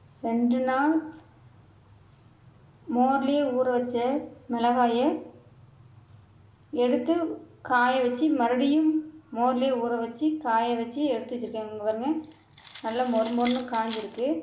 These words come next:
இந்த மோர் மிளகாய் தயிர் சாதத்துக்கு, ரசம் சாதத்துக்கு, கம்மங்கூழ் குடிக்கும்போது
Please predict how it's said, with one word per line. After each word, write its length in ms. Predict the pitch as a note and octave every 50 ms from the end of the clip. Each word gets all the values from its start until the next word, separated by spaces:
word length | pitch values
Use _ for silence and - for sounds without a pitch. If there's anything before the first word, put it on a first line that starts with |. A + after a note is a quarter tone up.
| - - - - - - - - - - - - - - - - - - - - - - - - - - - - - - - - _ _ _ _ _ _ _ _ _ _ _ _ _ _ _ _ _ _ _ - - _ _ _ _ _ -
இந்த 120 | A#3+ A#3+ A#3+ A#3+ A#3+
மோர் 220 | B3 C4+ C#4 C4+ C4
மிளகாய் 460 | B3+ A#3+ A#3+ A#3+ C#4 D4+ F4+ F#4 - - - - - - _ _ _ _ _ _ _ _ _ _ _ _ _ _ _ _ _ _ _ _ _ _ _ _ _ -
தயிர் 320 | A#3+ A3 A#3+ C4 C#4+ - -
சாதத்துக்கு, 600 | C#4+ C4 B3 B3 B3 A#3+ A#3+ A#3+ - - C#4 D#4 F4 D#4 - - - - G#3+
ரசம் 340 | A3+ A#3 B3 - D4 C#4+ -
சாதத்துக்கு, 580 | C#4+ C4 B3 A#3 A3+ A3+ A3+ A3 A3+ A#3+ B3+ C#4+ D#4+ D#4+ D#4 - - - _ _ - - _ - -
கம்மங்கூழ் 640 | B3 A#3+ A#3+ B3 D4 D4 C#4+ B3 B3+ C4 C#4 C#4+ D4+ D4 - -
குடிக்கும்போது 680 | C4+ A#3+ B3 A#3+ A#3+ A#3+ A#3 A#3 A3+ A#3 A#3 A#3+ C#4